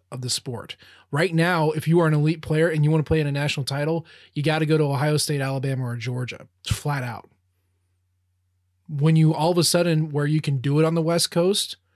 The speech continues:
and those California quarterbacks don't go to the Southeast, where those Texas running backs don't go Southeast, they stay in Texas, or hell, you know, they go, they go to the, the Pacific Northwest. Like, when you can diversify the talent by opening up avenues to have multiple teams get in there,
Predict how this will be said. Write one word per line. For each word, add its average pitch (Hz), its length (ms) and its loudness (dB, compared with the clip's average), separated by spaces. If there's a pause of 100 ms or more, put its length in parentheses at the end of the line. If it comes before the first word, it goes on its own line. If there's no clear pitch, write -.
(300)
and 147 120 0
those 147 140 2
California 151 520 0
quarterbacks 156 540 -2
don't 139 300 -4
go 160 300 2
to 180 140 -4
the 151 100 -4
Southeast, 170 800 -4 (600)
where 156 120 2
those 160 160 2
Texas 156 440 -2
running 151 260 0
backs 160 320 0
don't 156 260 0
go 160 180 0
Southeast, 160 540 -2
they 139 100 -4
stay 143 240 -4
in 135 100 -6
Texas, 139 480 -6
or - 120 -10
hell, 180 240 -6
you 131 80 -8
know, 143 100 -6
they 160 140 -4
go, 151 260 -2 (360)
they 226 140 4
go 277 120 4
to 175 80 4
the, 147 80 0 (100)
the 127 120 -16
Pacific 139 400 -2
Northwest. 120 500 -8
Like, 180 180 0 (320)
when 165 160 4
you 240 100 4
can 214 160 0
diversify 175 720 0
the 156 80 -2
talent 156 400 -2
by 147 200 -2
opening 160 380 2
up 165 180 2
avenues 151 460 0
to 143 140 0
have 139 180 0
multiple 143 380 -4
teams 147 260 -2
get 131 160 -4
in 135 200 -4
there, 170 260 -2